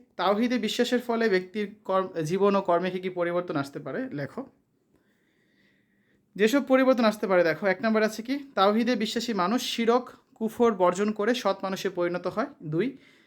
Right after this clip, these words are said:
তাওহীদে বিশ্বাসের ফলে মানুষ পরকালে ভয় করে এবং নেক আমল করতে থাকে। তিন, তাওহীদে বিশ্বাসের ফলে মানুষ পরকালে আল্লাহর সামনে দাঁড়িয়ে জবাবদিহিতার ভয়ে সকল পাপাচার বর্জন করে। চার,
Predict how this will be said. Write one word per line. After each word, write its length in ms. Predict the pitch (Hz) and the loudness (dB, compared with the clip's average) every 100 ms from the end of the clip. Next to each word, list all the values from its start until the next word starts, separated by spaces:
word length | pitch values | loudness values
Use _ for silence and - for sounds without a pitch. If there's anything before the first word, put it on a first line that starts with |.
| _ - | _ 2
তাওহীদে 340 | 190 240 262 | 4 4 2
বিশ্বাসের 400 | 233 240 247 254 | 0 -2 -2 0
ফলে 220 | 240 180 | 2 2
মানুষ 280 | 175 180 180 | 2 0 -4
পরকালে 460 | - 185 202 214 208 | 0 0 2 0 0
ভয় 200 | 202 214 | -2 0
করে 260 | 220 277 | 0 0
এবং 300 | 202 165 165 | 0 -2 0
নেক 220 | 165 180 | -2 -2
আমল 200 | 208 214 | -2 -2
করতে 260 | 208 151 139 | -4 -6 -8
থাকে। 280 | - 123 - _ _ _ | -12 -14 -18 _ _ _
তিন, 360 | 190 180 233 - _ _ _ _ | -4 -4 -6 -12 _ _ _ _
তাওহীদে 420 | 185 196 226 254 | 2 4 4 2
বিশ্বাসের 400 | 247 - 208 220 | 0 -2 -2 -2
ফলে 280 | 214 185 214 | 0 0 2
মানুষ 300 | 185 190 247 | 2 0 -2
পরকালে 400 | - 170 175 190 | -2 -2 0 0
আল্লাহর 320 | 208 165 175 | 0 0 0
সামনে 320 | 208 214 214 208 | -2 -4 -2 0
দাঁড়িয়ে 380 | 190 208 285 - | 2 2 -2 -6
জবাবদিহিতার 640 | - 160 165 170 180 190 185 | -2 2 2 2 -4 -2 -4
ভয়ে 220 | 175 196 | -2 -2
সকল 280 | 226 156 165 | -2 -4 -6
পাপাচার 420 | 160 156 180 240 | -4 -6 -4 -4
বর্জন 380 | 180 156 151 139 | 0 0 0 -6
করে। 220 | 127 107 - _ _ - | -8 -14 -18 _ _ -6
চার, 240 | 156 165 | -4 -4